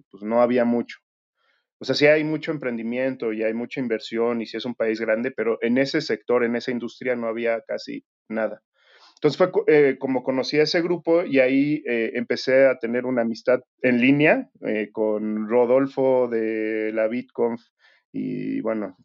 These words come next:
de muchas otras cosas, este, <laughs> de la Fundación Bitcoin Argentina y etcétera, y a Franco Amati. Entonces ellos los conocí, eh,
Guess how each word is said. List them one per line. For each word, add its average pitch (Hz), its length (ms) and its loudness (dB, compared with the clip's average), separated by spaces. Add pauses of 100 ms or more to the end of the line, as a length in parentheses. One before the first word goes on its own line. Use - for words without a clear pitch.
de 104 140 -8
muchas 110 340 -6
otras 110 260 -4
cosas, 147 640 -2 (420)
este, 107 800 0
<laughs> 135 200 2
de 120 60 6
la 110 120 4
Fundación 110 800 -2
Bitcoin 117 340 -6
Argentina 131 800 0
y 113 140 -4
etcétera, 139 640 0
y 123 260 -2
a 117 340 4
Franco 165 360 2
Amati. 165 480 -2 (520)
Entonces 147 380 -2
ellos 170 180 6
los 160 140 2
conocí, 147 880 2
eh, 120 240 4